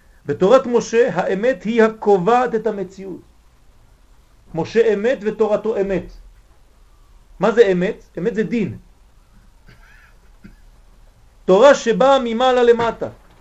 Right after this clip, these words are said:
כשעיקר עניינה הוא הנתינה האלוהית השורשית.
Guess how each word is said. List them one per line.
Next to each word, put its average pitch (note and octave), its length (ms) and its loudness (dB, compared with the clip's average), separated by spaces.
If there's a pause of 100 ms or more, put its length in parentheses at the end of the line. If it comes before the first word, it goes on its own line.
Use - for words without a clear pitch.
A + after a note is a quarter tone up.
(160)
כשעיקר G#3 680 4
עניינה G#3+ 500 2
הוא A#3+ 220 6
הנתינה A3+ 640 -2
האלוהית A#3+ 420 2
השורשית. A3 540 -6